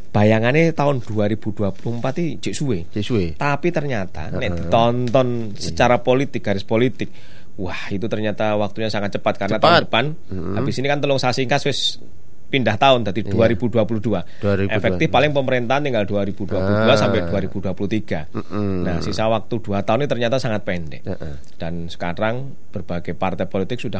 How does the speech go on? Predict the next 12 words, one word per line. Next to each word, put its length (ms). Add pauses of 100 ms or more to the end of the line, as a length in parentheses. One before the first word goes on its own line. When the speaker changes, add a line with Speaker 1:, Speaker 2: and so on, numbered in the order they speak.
Speaker 1:
melakukan 320
konsolidasi, 880
Speaker 2:
Mm-mm. 480
Speaker 1:
bahkan 240
sudah 400
ada 240
hasil 240
survei, 480
Speaker 2:
Iya. 80
Speaker 1:
popularitas 560
partai, 560
Speaker 2:
Iya. 240